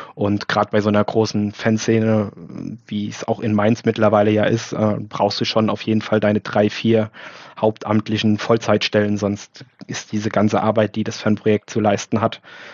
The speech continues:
ähm, auch gar nicht möglich. Und, äh, ja, da stehen wir so im Hintergrund und helfen auch immer gerne, gerne aus, wenn's,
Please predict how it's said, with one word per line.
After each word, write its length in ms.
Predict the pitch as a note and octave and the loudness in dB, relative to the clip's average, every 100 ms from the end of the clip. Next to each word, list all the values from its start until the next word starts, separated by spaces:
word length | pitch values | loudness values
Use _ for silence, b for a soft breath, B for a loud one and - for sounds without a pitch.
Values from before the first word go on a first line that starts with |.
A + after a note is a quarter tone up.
| B | B
ähm, 260 | - G#2 - | -6 -6 -4
auch 140 | A2+ | -4
gar 160 | - G#2 | -2 0
nicht 180 | G2+ - | 0 -2
möglich. 420 | G#2 - G2+ - | -2 -4 -6 -6
Und, 280 | G#2 G2 - | -8 -8 -10
äh, 160 | G2+ A2 - | -10 -10 -10
ja, 180 | G#2+ - | -12 -10
da 240 | - G#2 G#2 - - | -10 -8 -10 -14 -14
stehen 280 | - A#2 | 0 2
wir 100 | A#2 | 2
so 100 | A2+ | 4
im 80 | A2 | 4
Hintergrund 480 | G#2+ C3 A2+ A2+ A2+ | 4 2 2 2 0
und 80 | G#2+ | 0
helfen 300 | G#2+ G#2+ G#2 | 0 0 0
auch 140 | G#2+ | -2
immer 300 | A2+ G#2+ G#2 - b b b b b _ | 0 0 0 -6 b b b b b _
gerne, 440 | A2+ A2 A2 G#2+ F#2 _ _ | 2 4 4 0 -4 _ _
gerne 280 | A2 G#2+ F#2+ | 0 2 0
aus, 260 | G#2+ G#2 - | -2 -6 -6
wenn's, 460 | G#2 G2 - - | -6 -6 -12 -20